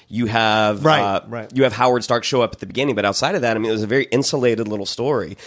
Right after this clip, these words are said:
Speaker 1: So who's to say going forward with the Sony Spider-Verse if that's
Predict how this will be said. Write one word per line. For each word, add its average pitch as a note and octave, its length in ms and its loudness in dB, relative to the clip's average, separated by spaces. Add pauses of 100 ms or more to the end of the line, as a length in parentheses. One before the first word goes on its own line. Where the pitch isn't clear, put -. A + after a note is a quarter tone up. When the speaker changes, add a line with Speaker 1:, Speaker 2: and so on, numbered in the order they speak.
(160)
Speaker 1:
So - 140 -6
who's B2+ 220 -2
to A#2+ 80 -6
say D3+ 160 0
going A2+ 300 2
forward A#2+ 460 0
with A2+ 280 -4
the A2 80 -4
Sony G#2 440 0
Spider-Verse G2+ 540 -2
if A2 140 -14
that's G2+ 400 -4